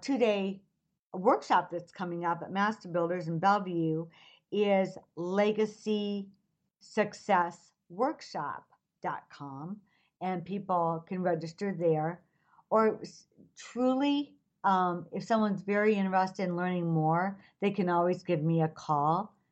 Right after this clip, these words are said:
at four two five, two six nine, five eight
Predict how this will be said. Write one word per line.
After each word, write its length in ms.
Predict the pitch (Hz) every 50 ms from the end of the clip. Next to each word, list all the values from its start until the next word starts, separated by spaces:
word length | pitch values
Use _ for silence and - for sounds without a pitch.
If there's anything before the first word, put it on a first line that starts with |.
| _ _ _ _ _ _
at 260 | 151 170 165 165 - _
four 220 | 175 175 175 170
two 360 | 170 - - - 233 233 240 240 - _
five, 520 | - 190 156 156 151 147 151 160 175 196 196 - _ _ _ _ _ _ _ _ _ _ _ _ _ _ _ _ _ _ -
two 200 | - 220 226 214
six 420 | 214 - 233 240 233 - - -
nine, 640 | 196 190 175 165 160 156 151 151 151 165 185 196 220 214 - _ _ _ _ _ _ _ _ _ _ _ _ _ _ _ _ _ _ _ _ _ _ _ _ _
five 300 | - 180 175 170 165 165
eight 240 | 170 160 160 -